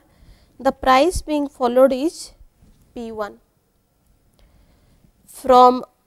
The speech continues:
Q one to Q two, the price being followed is P two, and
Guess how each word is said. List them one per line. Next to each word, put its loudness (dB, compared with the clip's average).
Q -2
one 4
to 0
Q -4
two, 0
the -4
price 2
being -4
followed 2
is -6
P -14
two, -16
and -2